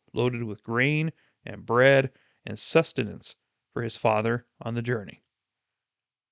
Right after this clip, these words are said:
So he sent his brothers away, and as they departed, he said to them,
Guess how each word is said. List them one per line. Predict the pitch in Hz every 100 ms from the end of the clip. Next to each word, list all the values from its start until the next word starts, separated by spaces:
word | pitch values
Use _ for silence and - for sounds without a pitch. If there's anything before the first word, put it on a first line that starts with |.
| _ _ _ _ _ _ _ _
So | - 160
he | 180
sent | 202 196
his | 185
brothers | 147 160 165 156
away, | 156 131 - _ _ _ _ _ _
and | 117 120
as | 120
they | 156
departed, | 165 175 202 196 120 98 120 _ _ _
he | -
said | 131 - 180
to | 143
them, | 107 -